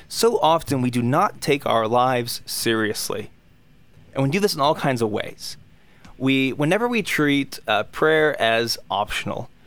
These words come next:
whenever we treat the holy sacrifice of the Mass as optional, when we treat,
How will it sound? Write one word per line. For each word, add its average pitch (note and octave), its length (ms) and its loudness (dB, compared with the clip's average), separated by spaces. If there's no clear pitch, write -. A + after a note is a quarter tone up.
whenever D3+ 280 0
we F#3+ 100 2
treat - 480 -2
the B2 100 0
holy C3 180 2
sacrifice A#2+ 500 0
of - 60 -8
the A2+ 100 0
Mass A2 460 0
as G#2 600 0
optional, - 520 -10
when C3 180 -2
we C#3 100 0
treat, - 560 -2